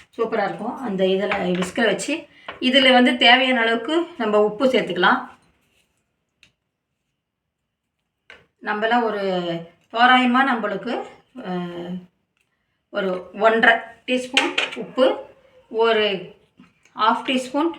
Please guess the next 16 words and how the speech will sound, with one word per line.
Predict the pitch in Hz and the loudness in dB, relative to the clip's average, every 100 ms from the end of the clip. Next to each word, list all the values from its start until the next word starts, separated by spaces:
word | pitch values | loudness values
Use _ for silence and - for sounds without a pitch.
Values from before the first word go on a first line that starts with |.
| 202 | -2
மிளகாத்தூள். | 208 202 196 185 - - _ _ _ _ _ _ _ - - - - _ _ _ _ - _ _ _ - - - _ _ _ - - _ _ | 0 2 0 -2 -6 -8 _ _ _ _ _ _ _ -10 -6 -6 -8 _ _ _ _ -20 _ _ _ -20 -20 -20 _ _ _ -20 -20 _ _
முக்கியமா | 226 233 - 285 294 285 | -10 -6 0 4 6 6
வந்து | 247 247 427 | 4 2 0
இதுக்கு | 294 - 233 | -2 0 0
வந்து | 226 330 370 - | 0 -4 -6 -4
பிஞ்சு, | 269 262 262 330 - - - _ _ - | -2 -2 0 0 0 -6 -20 _ _ -8
ஆ, | 196 | -2
சோடா | 196 185 - 240 - - - - _ _ _ _ _ _ _ _ | -2 -2 2 4 4 2 -10 -20 _ _ _ _ _ _ _ _
நம்ம | 220 214 | -6 -4
கையால | 220 233 254 254 254 | 2 4 6 6 4
கூட | 247 240 | 2 2
எடுத்து | 196 - | 0 -4
போட்டுக்கலாம். | 202 - 233 | -6 -4 -2
ஒரு | 226 190 | -2 -4
பிஞ்ச் | 196 202 - | -6 -8 -6
இவ்வளவுதான் | 185 180 165 - | -2 -2 -2 -10